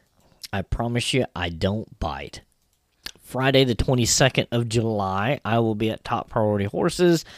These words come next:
doing some filming. It's not a public thing. It's a private thing. Um, but I'm gonna be out there and busy most of that day, uh, bringing you some, um,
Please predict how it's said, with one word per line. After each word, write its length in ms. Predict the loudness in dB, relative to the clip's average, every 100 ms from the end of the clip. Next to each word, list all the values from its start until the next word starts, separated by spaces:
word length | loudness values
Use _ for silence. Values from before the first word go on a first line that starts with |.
| -20 0
doing 220 | 4 4 4
some 160 | 0
filming. 500 | 2 4 6 6 4
It's 160 | 0 -4
not 160 | -4
a 40 | -2
public 420 | -2 -2 -4 -4
thing. 300 | -4 -2 -4
It's 140 | -6
a 60 | -12
private 480 | -10 -6 -4 -4 -6
thing. 300 | -8 -8 -10 -14 -20 -20 _ -8
Um, 420 | -4 -4 -6 -10 _ _ -20 -12
but 220 | -10 -8
I'm 220 | -4 -2
gonna 180 | 0 0
be 160 | 0 -2
out 300 | -2 -6 -4
there 280 | -2 -2 -2
and 260 | -4 -4 -2
busy 380 | -2 0 -4
most 340 | -4 -4 -4 -4
of 120 | -4
that 220 | -2 -2
day, 380 | -2 0 0 -4
uh, 380 | -2 0 2 0
bringing 640 | -4 -10 -4 0 0 0
you 140 | 0 0
some, 420 | 0 0 0 -2
um, 320 | -2 -4 -8